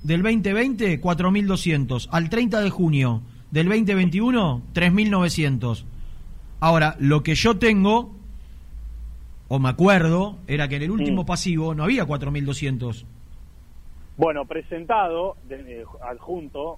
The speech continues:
Speaker 2: eh, dentro de, del balance,
Speaker 1: Sí.
Speaker 2: en esto de normas contables profesionales aplicables, también
Speaker 1: Sí.
Speaker 2: firmado por el presidente, por el tesorero y demás, hay una aclaración en la que habla de una modificación por,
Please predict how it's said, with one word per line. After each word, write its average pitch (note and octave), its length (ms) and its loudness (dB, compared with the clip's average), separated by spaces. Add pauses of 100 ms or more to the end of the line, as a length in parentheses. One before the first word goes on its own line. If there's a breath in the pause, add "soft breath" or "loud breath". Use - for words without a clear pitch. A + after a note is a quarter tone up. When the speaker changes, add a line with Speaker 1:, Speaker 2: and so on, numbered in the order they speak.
Speaker 2:
eh, G#2 420 -18
dentro B2+ 360 -8
de, A2 340 -10
del A#2+ 160 -12
balance, E3 720 -6
Speaker 1:
Sí. C#3 280 -2
Speaker 2:
en A#2+ 80 -2
esto C#3 280 -6
de B2 280 -8
normas D#3 440 -4
contables C#3+ 580 -6
profesionales C#3 560 -10
aplicables, D3+ 640 -4 (380)
también A#2+ 260 -2
Speaker 1:
Sí. G2+ 60 -6
Speaker 2:
firmado D3 280 -2
por C3 120 -6
el C3 60 -6
presidente, C#3+ 560 -4
por B2 100 -8
el A#2 60 -14
tesorero D3 360 -8
y D#3+ 40 -4
demás, F#3+ 300 -2 (440)
hay G3+ 180 0
una G3 120 -6
aclaración G#3+ 720 -8 (480)
en D#3 160 -6
la F3 100 -6
que F3+ 140 -4
habla G3+ 260 0
de G3 60 -4
una G3+ 140 -4
modificación F3+ 920 -6 (540)
por, G3+ 340 2